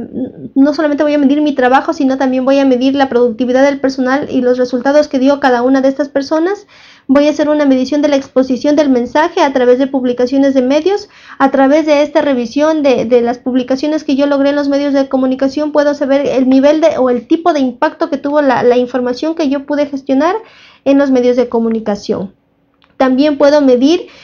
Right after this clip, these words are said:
eh, la efic-, el, el, puedo medir mi estrategia, saber si tuvo resultado a través de la conciencia del público, saber si el público comprendió el mensaje, a ver si, si no fue demasiado complicado,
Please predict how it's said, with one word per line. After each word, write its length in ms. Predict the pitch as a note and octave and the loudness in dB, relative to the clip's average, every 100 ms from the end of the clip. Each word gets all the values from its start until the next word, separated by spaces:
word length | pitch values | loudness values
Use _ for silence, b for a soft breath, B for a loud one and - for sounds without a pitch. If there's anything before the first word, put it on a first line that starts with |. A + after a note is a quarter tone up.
| C4+ - | -16 0
eh, 460 | C4 B3+ A#3+ A#3 B3+ | 2 4 2 0 2
la 140 | C4+ | 2
efic-, 320 | C4+ C4 - | 2 -2 0
el, 340 | B3 A#3 A#3 - | 2 2 0 -4
el, 400 | B3 A#3+ B3 - | -2 -2 -4 -4
puedo 200 | C#4+ D4 | 0 2
medir 240 | C#4 C4+ D4+ | 2 2 2
mi 160 | D4+ | 2
estrategia, 680 | C#4 C#4 B3 B3 C#4+ D4 D#4 | 2 0 -2 0 -2 -2 -2
saber 220 | D4+ C4 | 0 -2
si 100 | C#4+ | -2
tuvo 200 | C#4 C#4 | -2 -2
resultado 440 | C#4 C#4 B3 C#4 C#4+ | -2 -4 -4 -2 -2
a 60 | |
través 280 | C4 B3 C4 | 0 2 2
de 60 | C#4 | 2
la 160 | B3 | 0
conciencia 480 | B3 A#3+ C4+ C#4 D4 | -2 -4 -2 0 0
del 200 | C4 B3 | 0 -2
público, 440 | D4+ D#4 F4 E4+ | -2 0 0 0
saber 240 | C#4+ C4 C4 | -2 0 0
si 80 | C#4 | -2
el 80 | |
público 420 | C4+ C#4 C#4+ C4+ C4 | -2 -2 -2 -2 -2
comprendió 440 | B3 B3 A#3 B3+ | -2 0 0 2
el 80 | C#4 | 2
mensaje, 680 | C4 A#3+ C4+ C4+ E4+ F4+ B B B B | 0 -2 -2 -2 -4 -8 B B B B
a 100 | C4+ | 2
ver 160 | C4+ C#4 | 2 2
si, 400 | C#4 D4 A#3+ C4 | 0 -2 -2 -6
si 240 | - C4 | -6 0
no 160 | B3+ C#4 | 2 0
fue 220 | C#4 C#4+ | 0 2
demasiado 480 | C#4 B3+ C4 C#4 C4+ | 2 0 0 0 0
complicado, 840 | B3 A3+ A3 C#4 C#4+ C#4+ C#4 | -4 -4 -6 0 0 2 0